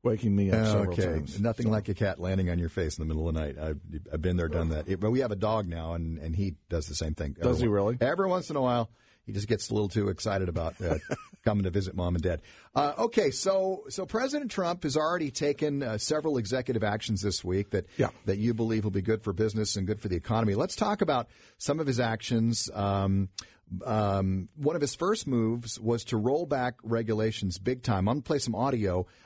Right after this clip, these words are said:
Speaker 2: of Mister Trump talking to reporters in the O-, uh, Oval Office as he made some really big moves with a stroke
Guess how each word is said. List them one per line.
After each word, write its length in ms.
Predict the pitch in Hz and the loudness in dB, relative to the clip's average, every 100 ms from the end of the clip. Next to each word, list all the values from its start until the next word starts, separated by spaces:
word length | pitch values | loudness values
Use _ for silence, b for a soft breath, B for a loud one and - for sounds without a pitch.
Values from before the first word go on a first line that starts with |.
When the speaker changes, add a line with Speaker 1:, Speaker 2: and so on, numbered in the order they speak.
| b | b
Speaker 2:
of 140 | 95 | 0
Mister 300 | 110 113 - | 2 0 -4
Trump 400 | - 107 101 - | 0 0 0 -4
talking 420 | - 135 147 143 | -2 -2 0 -2
to 80 | 123 | 0
reporters 540 | 123 117 117 110 107 | 0 0 0 0 0
in 80 | 104 | 0
the 100 | 98 | -2
O-, 140 | 98 - | -2 -2
uh, 160 | 107 107 | 0 0
Oval 280 | 110 104 | 0 2
Office 420 | 98 101 98 92 - b b b | 2 0 0 -4 -6 b b b
as 280 | 101 110 95 | 0 0 2
he 140 | 110 | 2
made 320 | 117 120 123 | 4 2 0
some 320 | - 117 120 | -2 0 2
really 460 | 117 339 349 190 135 _ _ 113 | 2 0 2 0 -2 _ _ -10
big 220 | 104 185 220 | -2 0 2
moves 480 | 190 165 135 127 | 0 0 -2 -4
with 160 | 110 117 | -2 -2
a 60 | 123 | -2
stroke 440 | - 113 113 - | 0 0 -2 -4